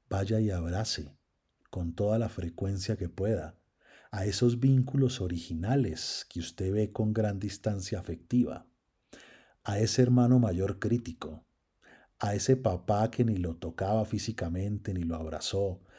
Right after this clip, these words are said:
a esa mamá que lo miraba de cierta forma y era como distante afectivamente.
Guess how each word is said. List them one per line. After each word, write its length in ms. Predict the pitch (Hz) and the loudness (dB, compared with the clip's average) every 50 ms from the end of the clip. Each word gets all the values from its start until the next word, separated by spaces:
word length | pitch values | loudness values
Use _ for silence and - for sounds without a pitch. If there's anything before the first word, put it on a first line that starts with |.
| - - - - - | -20 -20 -20 -10 -6
a 140 | 107 95 | -4 -4
esa 260 | 95 92 - - 117 113 | -2 -4 -2 -2 -2 0
mamá 640 | 110 90 85 82 87 92 95 98 98 95 92 - - _ _ _ _ _ _ _ _ _ _ _ _ _ _ _ _ | 0 -2 -2 -2 -2 -2 -2 -2 -2 -4 -6 -8 -12 _ _ _ _ _ _ _ _ _ _ _ _ _ _ _ _
que 120 | - 98 | -4 -4
lo 120 | 92 90 87 | -2 -2 -2
miraba 460 | 87 85 85 90 92 95 101 101 98 | -2 -2 -2 -2 -2 -2 0 0 0
de 100 | 92 90 | -2 -4
cierta 480 | - - - 92 90 87 - - 92 | -4 -4 -4 -4 -6 -4 -6 -6 -6
forma 420 | 90 - 104 101 101 98 98 95 92 | -4 -2 0 0 0 0 -2 -2 -2
y 80 | 92 | -2
era 180 | 92 92 98 95 | -2 -4 -4 -6
como 220 | - 101 92 87 | -6 -6 -6 -6
distante 680 | 82 80 80 - - - - 107 107 117 123 120 - 95 | -6 -6 -6 -8 -10 -8 -4 -2 0 0 0 0 -2 -4
afectivamente. 1000 | 82 - - 85 - - - 92 95 92 92 92 87 85 82 82 - - 85 - | -6 -6 -8 -12 -10 -8 -6 -4 -4 -4 -4 -4 -6 -6 -8 -10 -12 -18 -20 -20